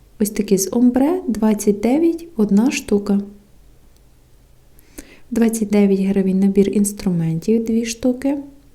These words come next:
Пінцет чотирнадцять гривень, металевий.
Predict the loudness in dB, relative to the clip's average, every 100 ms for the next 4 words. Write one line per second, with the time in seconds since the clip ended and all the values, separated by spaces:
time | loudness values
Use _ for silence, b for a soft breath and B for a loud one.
0 | -20 b b b b _ 2 4 2 -2
1 | -2 -4 -16 -4 -4 -2 0 4 4 2
2 | 2 2 2 2 0 -2 -2 -2 -2 -2
3 | -2 -2 -2 -6